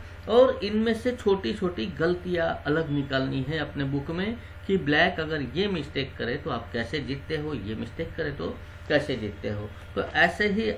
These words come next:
आप opponent को हरा सकते हो। शुरुआत में, opening में बहुत कम moves में ये trap है दोस्तों, बहुत ही कम moves में। तो starting आपका अगर गलती, इतनी सी भी गलती हो जाती है तो आप game loss हो जाते हो।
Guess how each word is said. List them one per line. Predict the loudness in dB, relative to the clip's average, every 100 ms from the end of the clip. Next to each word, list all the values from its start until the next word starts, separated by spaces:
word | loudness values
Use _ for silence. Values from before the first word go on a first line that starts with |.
| 0
आप | 4 4 2 -4
opponent | -8 -4 -2 0 -2 -2
को | -4 -4 -6
हरा | -2 2 2
सकते | 0 -8 -6 -4
हो। | -2 -4 -4 -12 -12 0
शुरुआत | 2 6 4 2 0
में, | 0 -2 -2
opening | -4 -2 -2 0
में | -2 -2
बहुत | 0 2 2 0 -4 2
कम | 4 4
moves | 4 2 0
में | 0 -2
ये | 0 -2
trap | -2 0 0 -2
है | -4 -4
दोस्तों, | -4 -2 -2 -2
बहुत | -4 -4 -4
ही |
कम | -4 -4 -2
moves | -2 -4 -4
में। | -4 -2 -4 -8 -14 -12 -2 4
तो | 4
starting | 4 -2 0 0 0 2
आपका | 0 0 0
अगर | 0 0 -6 -10 -10 -4 2
गलती, | 2 2 -2 -4 -4 -10 -14 -14 -14 -14 -14 -4
इतनी | -4 0 0
सी | 2
भी | 2 2
गलती | 0 0 -2
हो | -2
जाती | -2 -4 -4
है | -2
तो | -2
आप | -2 -2
game | -2 -2
loss | -2 -4
हो | -8
जाते | -10 -10
हो। | -8